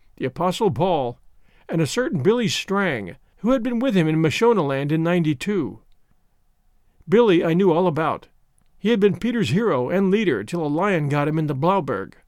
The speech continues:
Peter preferred Valiant for Truth to Mister Greatheart, I think, because of his superior truculence, for being very gentle himself, he loved a bold speaker.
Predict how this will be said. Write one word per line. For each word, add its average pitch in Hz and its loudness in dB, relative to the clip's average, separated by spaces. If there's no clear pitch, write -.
Peter 240 0
preferred 165 0
Valiant 190 0
for 180 -2
Truth 233 -4
to 185 -4
Mister 175 -2
Greatheart, 127 0
I 147 -6
think, 165 -4
because 185 0
of 185 -2
his 175 -2
superior 202 -2
truculence, 123 -6
for 170 0
being 202 0
very 226 2
gentle 190 2
himself, 147 -2
he - -8
loved 202 0
a 156 0
bold 180 0
speaker. 120 -4